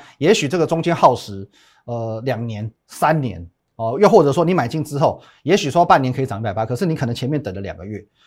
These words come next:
哦，所以说你会觉得，哎，太无聊了，太 boring 了，那需要相当多的一个耐心。可是等你这耐心，反-，当你看到说，哎，大家，哦，今天台股跌，涨了两百点，哦，大家股票都涨停板，涨停板的时候，你就耐不住性子了。那这种我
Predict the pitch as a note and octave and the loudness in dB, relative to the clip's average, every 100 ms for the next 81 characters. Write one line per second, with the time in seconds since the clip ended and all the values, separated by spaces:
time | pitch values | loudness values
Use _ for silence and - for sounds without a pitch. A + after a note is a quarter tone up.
0 | _ - G#3+ B3 C4 A#3+ G#3 G3+ G3+ G3 | _ 0 4 6 4 2 4 2 2 -2
1 | C#3 - - A#3+ F3+ C#3 D3+ B2+ C3 E3+ | -4 -10 -2 0 0 0 2 2 2 0
2 | C#3 D3 D3 A2 F2+ G2 D#3+ - - _ | 0 0 0 -2 -8 -2 -2 -2 -12 _
3 | _ _ _ _ - - A3 E3 E3 - | _ _ _ _ -8 4 8 8 4 -8
4 | - E3+ E3 E3 D#3+ D3+ B2+ B2 C#3 G#2 | 0 0 2 0 2 0 0 -2 -2 -4
5 | - G2+ D#3+ G#3+ A3 C3 G#3 G3 D#3 D#3 | -10 -8 -6 0 0 4 2 4 0 -2
6 | D#3 - _ D3+ - G#3 E3+ - E3 E3 | -8 -12 _ -8 2 4 4 2 4 6
7 | C3 D3 G3 G3+ F#3 F#3+ F#3 - - - | 4 2 -2 0 2 4 4 0 -18 -6
8 | D3+ G3+ F3 D#3+ C#3+ D3 - C3 C#3 D3+ | 0 2 2 0 -2 -6 -4 -2 2 2
9 | D#3 D#3+ D3+ A2 D3 F3+ F3+ F3+ C3+ E3 | 4 2 2 -4 -2 0 0 -2 0 0
10 | E3 E3+ C3 C3 B2+ A#2+ A#2+ A2+ B2 G#2 | 2 0 0 -2 -4 -4 -4 -6 -6 -6
11 | C#3 A#2 A#2 A2+ A#2 F#2+ _ _ _ - | -4 -4 -6 -6 -8 -10 _ _ _ -20
12 | _ - B3 - _ D#4+ E3+ A2 G#2+ | _ 0 0 0 _ 2 4 0 -2